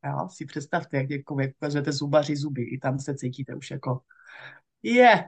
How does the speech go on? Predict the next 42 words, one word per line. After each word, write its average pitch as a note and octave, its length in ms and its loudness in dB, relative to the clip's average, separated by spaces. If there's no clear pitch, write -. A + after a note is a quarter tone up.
to F#3+ 100 -2
už - 100 -6
je - 60 0
trošku - 320 2
jako D#3+ 260 6
odhalující, F#3+ 720 4
ne? D#3+ 140 8
A E3 40 2
teď E3 180 -4
on E3 140 0
mi E3 80 -2
tam D#3+ 160 2
kouká D#3 300 2
zblízka D3 440 -4
na B2+ 100 -4
všechno, C3 440 -8
tak C#3+ 100 -4
když F#3 200 0
odhalujete F#3+ 640 4
svůj F3 300 -2
hlas, C#3+ 400 0
tak D#3+ 240 -10
odhalujete D#3 640 -4
hodně D#3 380 0
o C#3+ 100 -8
tom, C#3+ 260 -2
kdo C#3 160 -4
jste. B2+ 240 -10
A F#3 100 -6
všichni E3+ 400 0
ostatní F3 480 0
to F3+ 100 -2
čtou, D#3 580 0
i D#3 100 -4
když D#3 320 -2
nejsou D#3 340 0
odborníci, D3+ 760 0
tak D3 200 -8
od - 100 -16
pravěku E3+ 440 -2
jsou D#3+ 180 -6
naučení D#3 760 -4